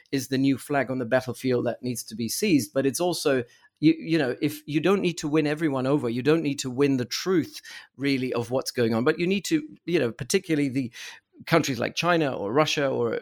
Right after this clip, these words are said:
or also the United Arab Emirates, who I, I refer to in, in this book, they're, they're countries who are there to disrupt. They're there to use the information environment to disrupt what's actually happening.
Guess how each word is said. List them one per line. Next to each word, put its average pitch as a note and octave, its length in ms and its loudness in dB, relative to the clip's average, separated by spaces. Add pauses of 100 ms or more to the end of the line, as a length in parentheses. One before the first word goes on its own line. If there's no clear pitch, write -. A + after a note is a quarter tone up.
or B2 160 0
also C3+ 260 0
the B2+ 80 0
United B2 380 0
Arab A#2 240 0
Emirates, D3+ 400 2
who B2+ 120 -2
I, G#2 100 0 (120)
I A#2+ 80 -2
refer A#2 360 -2
to B2+ 140 -2
in, A#2 120 0
in A#2+ 160 -2
this A2+ 100 -2
book, - 240 -2 (380)
they're, F3+ 240 4
they're F#3 200 0
countries E3 560 -2
who D#3+ 160 0
are D3+ 140 2
there D3 220 0
to - 120 -10
disrupt. B2+ 560 0
They're C#3+ 140 0
there D#3 220 0
to D3 140 -10
use E3+ 300 -2
the D#3 80 0
information B2 460 0
environment A#2 440 0
to C3 100 -6
disrupt B2 600 2 (240)
what's C3+ 200 -2
actually B2+ 360 -2
happening. - 400 -6